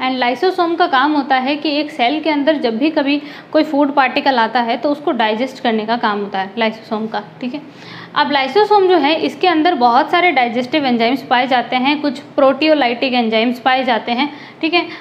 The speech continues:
और बहुत सारे enzymes हैं। तो यहाँ पर acrosome के अंदर जो digestive enzymes हैं उनको combinedly call, उनको बोलते हैं हम sperm lysine, ठीक है ना, इसको हिंदी में भी यही कहा जाता है, sperm lysine होता है ये। And sperm lysine जो है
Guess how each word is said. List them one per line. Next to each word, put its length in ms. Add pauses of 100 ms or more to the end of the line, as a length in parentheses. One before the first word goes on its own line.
(140)
और 200
बहुत 420
सारे 180
enzymes 380
हैं। 120 (200)
तो 140
यहाँ 440
पर 220 (100)
acrosome 520
के 60
अंदर 260
जो 120
digestive 500
enzymes 420
हैं 80
उनको 280 (140)
combinedly 840
call, 240 (340)
उनको 260
बोलते 300
हैं 120
हम 120
sperm 440
lysine, 540 (360)
ठीक 120
है 80
ना, 60
इसको 240
हिंदी 260
में 160
भी 80
यही 160
कहा 200
जाता 260
है, 100 (280)
sperm 360
lysine 500
होता 180
है 140
ये। 140 (360)
And 220
sperm 360
lysine 420
जो 100
है 300